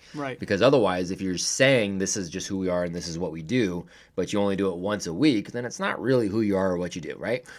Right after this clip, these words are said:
Speaker 1: Because
Speaker 2: So
Speaker 1: you're talking
Speaker 2: parent-
Speaker 1: about the natural consequence
Speaker 2: The
Speaker 1: then.
Speaker 2: natural consequence thing. So, right, so they're like, "Look, expectation in our house is this. This is just what we do." Y-,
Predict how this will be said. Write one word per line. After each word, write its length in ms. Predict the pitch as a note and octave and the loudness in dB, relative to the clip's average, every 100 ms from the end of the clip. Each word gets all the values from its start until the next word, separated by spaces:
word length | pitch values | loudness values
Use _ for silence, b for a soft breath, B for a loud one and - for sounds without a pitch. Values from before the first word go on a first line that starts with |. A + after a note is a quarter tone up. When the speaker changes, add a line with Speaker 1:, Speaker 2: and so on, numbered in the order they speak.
| B | B
Speaker 1:
Because 180 | F3+ F3+ | 0 4
Speaker 2:
So 60 | |
Speaker 1:
you're 60 | E3+ | 6
talking 160 | G3+ F#3 | 8 8
Speaker 2:
parent- 180 | F3+ E3+ | 8 6
Speaker 1:
about 60 | |
the 40 | E3+ | 6
natural 360 | E3+ E3+ F3 | 6 6 4
consequence 600 | D#3 D#3 C#3 C#3 C#3+ A2+ | 2 0 -2 -6 -8 -4
Speaker 2:
The 80 | D#3 | -2
Speaker 1:
then. 60 | E3 | 2
Speaker 2:
natural 320 | F3 F#3 F3+ | 2 2 0
consequence 520 | G3 G#3+ D3+ F#2+ E2 | -2 -2 -4 -8 -8
thing. 120 | F2+ | -10
So, 140 | D#2+ B2 | -6 0
right, 160 | D3+ | 0
so 160 | C#3+ A#2 | 0 -6
they're 100 | A#2+ | -4
like, 160 | B2+ D3+ | -4 0
"Look, 240 | D3+ - - _ _ | -2 -2 -18 _ _
expectation 720 | C#3 - E3+ - C#3+ C#3 A#2 - | -2 0 -2 0 -2 -2 -6 -6
in 160 | B2+ C3+ | -4 0
our 180 | C3+ | 0
house 360 | A2 G2+ G#2+ - | 0 0 -2 -4
is 260 | G#2+ A2+ F#2 | -6 -4 -2
this. 240 | C3 - | -4 -6
This 220 | - - | -10 -10
is 120 | G#3+ | -8
just 220 | F#3+ G3 - | -4 -4 -2
what 160 | - | -2
we 120 | F3 | -2
do." 300 | D3+ G3 - - B B B _ _ _ | -6 -6 -6 -12 B B B _ _ _
Y-, 200 | G#2+ | -18